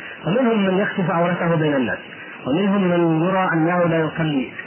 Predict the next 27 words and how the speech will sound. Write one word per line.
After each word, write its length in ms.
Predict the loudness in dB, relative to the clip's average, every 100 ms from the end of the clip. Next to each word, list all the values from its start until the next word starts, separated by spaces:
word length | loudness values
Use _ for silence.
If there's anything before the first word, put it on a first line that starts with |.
| -10 -2
وهم 280 | 0 0 0
يصلون 600 | 0 0 2 2 2 0
ويجتهدون 680 | 0 -2 0 0 2 2 2
فيما 220 | 2 0
بينهم 440 | 2 2 2 2 0
وبين 260 | 0 0
الله 320 | 0 0 -2 -4
تعالى، 340 | -2 -2 -2 -6 -12 -8
وقد 220 | -4 -2 -2 0
شوهد 320 | 0 0 0
كثير 420 | -2 0 2 2
منهم 520 | 2 2 2 2 2 -2 -6 -4
يصلي 640 | -2 -2 0 0 0 0
في 60 |
الخلوات 640 | -2 -2 0 0 0 0 -4 -12 -8 -2
وجوف 320 | 0 0 0
الليل، 340 | 0 0 -2 -4 -16 -20 -20 -20 -20 -20 -20 -20 -8 -2
لأنهم 420 | 0 2 2 0
كانوا 380 | 0 0 2 2
يبالغون 500 | 2 2 2 0 0
في 140 | 0
نفي 280 | -2 0 0
رؤية 280 | 0 0 -2
الخلق 380 | -4 -2 -2 -4 -12 -18 -8
وإسقاطها 680 | -4 -4 -4 -4 -2 0 0
من 160 | 0 0
قلوبهم، 460 | 0 0 0 -4